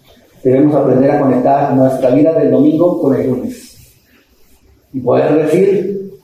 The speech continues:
"Gracias a Dios es lunes". A diferencia de la cultura popular, donde el lunes es el día que no, nadie desea. Pero miremos esta vida equilibrada. <clears throat> Adán y Eva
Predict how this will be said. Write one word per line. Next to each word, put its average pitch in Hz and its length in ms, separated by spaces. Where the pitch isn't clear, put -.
"Gracias 160 360
a 180 120
Dios 190 160
es 170 160
lunes". 180 260
A 123 60
diferencia 139 420
de 123 140
la 123 140
cultura 147 360
popular, 135 600
donde 127 200
el 139 60
lunes 143 240
es - 140
el 135 120
día 135 180
que 123 160
no, 139 220
nadie 147 300
desea. - 400
Pero 175 160
miremos 214 340
esta 220 140
vida 214 140
equilibrada. 160 760
<clears throat> 160 400
Adán 151 320
y 220 40
Eva 165 580